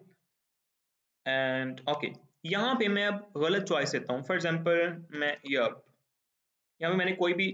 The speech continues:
choice दी, अब मेरे पास इसने ये तो कर दिया कि you entered an invalid choice, ये तो मुझे दे दिया, but इसने program को बंद नहीं किया, program तो अभी भी आगे चल, चल रहा है। चलें, अच्छा ये हो गया कि मैंने ये print किया हुआ इसलिए चल रहा है, आप कह रहे होगे कि यहाँ पे output हमें इन दो की वजह से मिल रही है।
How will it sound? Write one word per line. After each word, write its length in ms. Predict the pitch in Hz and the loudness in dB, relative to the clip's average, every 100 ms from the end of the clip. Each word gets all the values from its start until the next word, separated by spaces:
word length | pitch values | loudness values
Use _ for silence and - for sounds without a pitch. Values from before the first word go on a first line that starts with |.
| - | -2
choice 300 | 151 135 131 | 0 0 -2
दी, 160 | 117 - - _ - _ _ _ _ _ _ _ | -6 -10 -14 _ -20 _ _ _ _ _ _ _
अब 100 | 170 | -2
मेरे 220 | 185 165 185 | 2 2 2
पास 300 | 175 185 175 | 2 2 2
इसने 240 | 170 202 | 0 2
ये 160 | 170 170 | 2 2
तो 100 | 202 | 2
कर 180 | 180 160 | 2 0
दिया 240 | 170 139 165 - - | 2 2 0 -4 -6
कि 140 | 208 190 | -2 0
you 100 | 214 160 | -2 -2
entered 460 | 156 160 196 190 | -4 -2 -2 0
an 180 | 147 175 170 | -2 -2 0
invalid 340 | 160 151 165 165 | 0 2 0 0
choice, 240 | 113 120 - _ | -2 -2 -8 _
ये 80 | 147 | -4
तो 120 | 147 | 0
मुझे 200 | 208 196 | 2 2
दे 160 | 190 202 | 2 2
दिया, 340 | 196 131 104 - _ _ _ _ _ _ | 2 0 0 -6 _ _ _ _ _ _
but 200 | 185 190 | -2 0
इसने 240 | 196 220 | -2 0
program 400 | 226 190 156 151 | 2 2 4 2
को 120 | 165 202 | 2 0
बंद 280 | 151 165 | 2 2
नहीं 200 | 185 202 | 4 2
किया, 180 | 156 120 110 - _ _ _ _ | 0 -2 -4 -10 _ _ _ _
program 360 | 147 131 135 165 | -10 0 0 2
तो 120 | 208 | 2
अभी 280 | - 139 143 | 2 2 0
भी 120 | 175 | 2
आगे 220 | 175 170 | 2 2
चल, 320 | 170 175 165 165 | 0 0 0 0
चल 160 | 180 | 0
रहा 140 | 175 156 | 0 0
है। 120 | - - - - _ | -2 -10 -20 -20 _
चलें, 260 | 226 247 - | 0 0 0
अच्छा 280 | - 196 233 | -2 0 2
ये 180 | 214 | 2
हो 140 | 247 190 | 4 4
गया 160 | 202 | 2
कि 80 | 214 | 2
मैंने 220 | 214 208 | 2 2
ये 220 | 220 214 220 | 2 0 -2
print 400 | - 185 214 196 | 0 0 0 0
किया 140 | 175 | 2
हुआ 160 | 175 202 | 4 4
इसलिए 300 | 185 202 202 | 2 0 0
चल 160 | 147 | 2
रहा 100 | 131 | 2
है, 60 | 127 | 2
आप 140 | 127 139 | 2 0
कह 120 | 135 | 0
रहे 100 | 147 | 2
होगे 240 | 143 135 | 2 0
कि 340 | 135 - _ 202 | -6 -10 _ -2
यहाँ 160 | 196 | 0
पे 100 | 202 | 2
output 300 | 196 185 208 | 2 2 0
हमें 240 | 190 190 208 | 0 0 0
इन 160 | 208 | 2
दो 160 | 202 180 | 4 4
की 80 | 175 | 4
वजह 180 | 160 165 | 2 2
से 120 | 165 | 2
मिल 140 | 131 | 0
रही 180 | 110 | -4
है। 80 | 107 | -8